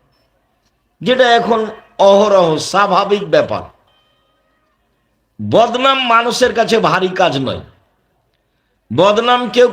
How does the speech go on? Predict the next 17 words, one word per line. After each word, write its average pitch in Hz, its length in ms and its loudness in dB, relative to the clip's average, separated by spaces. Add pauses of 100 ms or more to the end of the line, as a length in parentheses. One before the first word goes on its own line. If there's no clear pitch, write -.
করলে 233 400 4
আর 220 220 4
একজনকে 220 540 -2
শুনতে 208 440 -2
ভালো 170 280 0
লাগে, 98 440 -6 (1300)
বদনাম 156 500 0
কেউ 160 280 -2
করলে 151 280 0
আর 147 160 0
একজনকে 151 580 -2 (840)
শুনতে 190 340 -2
ভালো 143 280 0
লাগে। 85 340 -10 (880)
আর 190 340 0 (680)
যার 220 340 0
বদনাম 233 600 -2